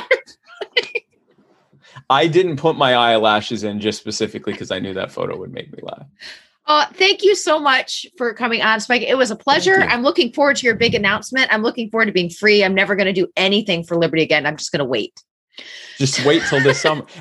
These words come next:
Speaker 1: It's already summer. It's not even gonna be that long. Just wait.
Speaker 2: <laughs>
Speaker 1: Just stop doing everything else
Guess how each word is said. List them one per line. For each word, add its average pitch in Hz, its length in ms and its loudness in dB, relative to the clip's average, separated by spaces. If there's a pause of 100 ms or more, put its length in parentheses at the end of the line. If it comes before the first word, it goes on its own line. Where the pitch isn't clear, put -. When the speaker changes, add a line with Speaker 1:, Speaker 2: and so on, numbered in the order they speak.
Speaker 1:
It's - 160 2
already 349 320 6
summer. 302 340 2
It's - 80 -4
not 247 120 2
even 311 120 4
gonna 320 120 4
be 247 100 4
that 220 200 4
long. 139 380 2 (120)
Just 233 200 -2
wait. 196 480 2 (420)
Speaker 2:
<laughs> - 460 -6
Speaker 1:
Just - 240 -2
stop 220 480 0
doing 226 360 -2
everything 208 540 0
else 135 480 0